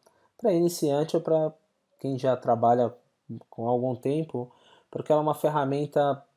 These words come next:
bem visual, de arrastar, importar dados, tal, e ajuda no nosso dia a dia, tá? Ah, esse tutorial eu vou falar um pouquinho de análise de sentimentos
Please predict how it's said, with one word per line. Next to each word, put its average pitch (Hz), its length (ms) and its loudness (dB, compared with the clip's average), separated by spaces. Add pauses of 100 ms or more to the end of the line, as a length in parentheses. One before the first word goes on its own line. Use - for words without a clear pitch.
bem 139 300 0
visual, 135 720 4
de 120 160 -2
arrastar, 120 580 0
importar 120 760 0
dados, 113 840 0
tal, 117 440 0 (580)
e 110 760 0
ajuda 117 420 2
no 123 100 -2
nosso 120 320 -2
dia 120 280 0
a 135 40 2
dia, 110 360 -2
tá? 113 320 -2 (640)
Ah, 123 180 0
esse - 180 -6
tutorial 151 520 6
eu 151 60 2
vou 151 60 2
falar 143 260 0
um 139 40 -2
pouquinho 139 500 -2
de 127 300 0
análise 123 460 0
de 120 40 -8
sentimentos 123 1080 -6